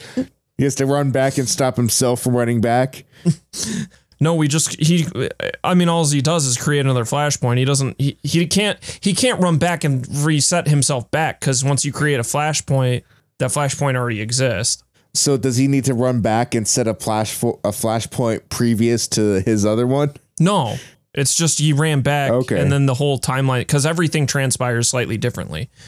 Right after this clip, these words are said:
Speaker 2: It's like,
Speaker 1: Okay.
Speaker 2: it's like a butterfly effect, but for, on a shorter timeline.
Speaker 1: <laughs>
Speaker 2: But the Flash does have to recreate the, uh, incident that gave him his superpowers in the first <laughs> place, which is kinda funny, but <laughs> with prior
Speaker 1: Yeah.
Speaker 2: knowledge. But,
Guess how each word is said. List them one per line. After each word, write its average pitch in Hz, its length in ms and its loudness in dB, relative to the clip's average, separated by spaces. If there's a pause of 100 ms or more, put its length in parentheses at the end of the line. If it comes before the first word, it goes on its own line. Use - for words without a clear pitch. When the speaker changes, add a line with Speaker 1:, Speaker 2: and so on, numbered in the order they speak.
(120)
Speaker 2:
It's - 200 -2
like, 143 180 -2
Speaker 1:
Okay. 95 540 0
Speaker 2:
it's 147 120 -2
like 175 140 -2
a 143 60 0
butterfly 131 500 -2
effect, - 540 -6 (580)
but 135 180 0
for, 123 400 0
on 135 140 0
a 127 60 0
shorter 120 340 0
timeline. 120 600 -2 (420)
Speaker 1:
<laughs> 135 240 2 (400)
Speaker 2:
But 117 180 -2
the 135 40 0
Flash 151 360 0
does 147 240 0
have 123 220 -2
to 139 100 0
recreate 135 880 0
the, 127 320 2
uh, 117 280 0 (140)
incident 131 600 0
that 123 160 -2
gave 127 200 0
him 123 140 2
his 117 120 0
superpowers 120 680 -2
in 117 80 -2
the 113 60 -2
first - 420 -2
<laughs> - 80 -20
place, - 240 -2
which - 160 -10
is - 80 -2
kinda 135 180 -2
funny, 117 360 -2 (440)
but 165 220 2 (460)
<laughs> - 160 -16
with - 360 -2
prior 131 400 0
Speaker 1:
Yeah. 123 80 0
Speaker 2:
knowledge. 104 460 0
But, 127 260 0